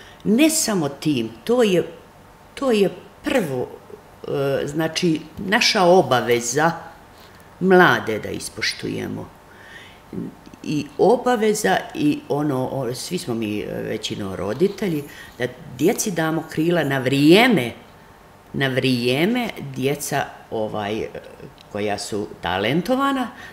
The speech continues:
da pokažu svoj talenat i da se primijeti taj talenat djece. Nije to vrijeme kao ranije. Pa, ako sam ja počela o-, od četrdeset i kusur ili pedeset, nije to to vrijeme.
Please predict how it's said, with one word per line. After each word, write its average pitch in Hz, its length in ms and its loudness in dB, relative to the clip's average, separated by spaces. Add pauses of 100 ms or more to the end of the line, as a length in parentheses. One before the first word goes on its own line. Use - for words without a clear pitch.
da 120 80 -4
pokažu 147 560 -2
svoj 254 340 -6
talenat 254 480 0 (460)
i 170 100 0
da 175 120 2
se 175 220 -4 (160)
primijeti 202 560 4
taj 110 260 -2
talenat 107 400 -2
djece. - 480 -10 (640)
Nije 180 140 2
to 175 160 -2
vrijeme 131 380 -2
kao 117 280 -4
ranije. 113 540 -2 (320)
Pa, 123 200 -6 (300)
ako 139 220 -8
sam 156 180 -4
ja 147 140 -2
počela 123 500 -6
o-, 80 300 -4
od 95 160 -8
četrdeset - 480 -8
i - 140 -8
kusur 120 240 -8
ili 104 120 -6 (100)
pedeset, - 380 -6
nije 208 180 0
to 180 120 -4
to 156 220 -6
vrijeme. 104 420 -6